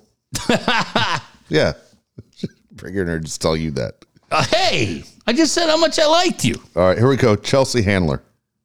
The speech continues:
Speaker 1: Oh, boy. Okay, let's, let's see how far you could drive.
Speaker 2: Dude,
Speaker 1: Uh,
Speaker 2: I couldn't.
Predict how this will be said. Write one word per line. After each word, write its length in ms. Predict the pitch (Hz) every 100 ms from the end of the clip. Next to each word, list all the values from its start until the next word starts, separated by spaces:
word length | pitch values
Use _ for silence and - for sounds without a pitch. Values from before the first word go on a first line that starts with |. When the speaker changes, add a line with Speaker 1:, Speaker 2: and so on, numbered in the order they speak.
| _ _ _ _ -
Speaker 1:
Oh, 160 | 127 95
boy. 340 | 76 82 - - - _ _ _ _ _ _ _ _ _ _ _ _ _ _
Okay, 400 | 147 160 160 131 - _ _ _
let's, 380 | 143 180 180 175
let's 220 | 180 180
see 180 | - 220
how 200 | 190 208
far 240 | 165 - 170
you 160 | 202
could 160 | 151 156
drive. 460 | 143 147 117 82 - -
Speaker 2:
Dude, 80 | - _ _ _ - 131
Speaker 1:
Uh, 160 | 123 -
Speaker 2:
I 60 |
couldn't. 360 | 90 85 69 65